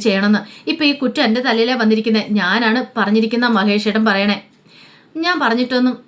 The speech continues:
കേൾക്കണില്ല" എന്ന് പറയാ. "ഏ, അല്ലേലും അങ്ങനെയല്ലേ, അവസാനം വന്നു കഴിയുമ്പത്തേനും എല്ലാ കുറ്റവും എൻ്റെ തലയിലേക്കില്ല വരുന്നേന്ന്" പറയണം.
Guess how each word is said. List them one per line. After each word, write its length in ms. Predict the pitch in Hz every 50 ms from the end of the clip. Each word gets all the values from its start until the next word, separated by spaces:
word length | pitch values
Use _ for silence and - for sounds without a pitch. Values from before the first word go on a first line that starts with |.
| _ _ _ _ _
കേൾക്കണില്ല" 560 | - - 226 208 196 208 208 208 247 262 240 214
എന്ന് 100 | 214 233 226
പറയാ. 180 | 208 208 208 - - - -
"ഏ, 20 | 160 165 160 - - _ _ -
അല്ലേലും 360 | 165 165 165 165 165 185 196
അങ്ങനെയല്ലേ, 380 | 202 196 196 214 226 220 220 208 190 - - - _ 269
അവസാനം 360 | 277 277 277 311 294 285 302 285
വന്നു 160 | 254 240 247
കഴിയുമ്പത്തേനും 400 | 247 240 240 233 226 240 233 240 - - 196
എല്ലാ 180 | 196 196 214 226 -
കുറ്റവും 220 | 226 214 220 254 220
എൻ്റെ 140 | 190 208 226 240
തലയിലേക്കില്ല 480 | 208 202 208 214 233 240 233 226 226 240 247
വരുന്നേന്ന്" 360 | 220 190 190 202 202 214 240 233
പറയണം. 320 | 208 185 202 214 214 -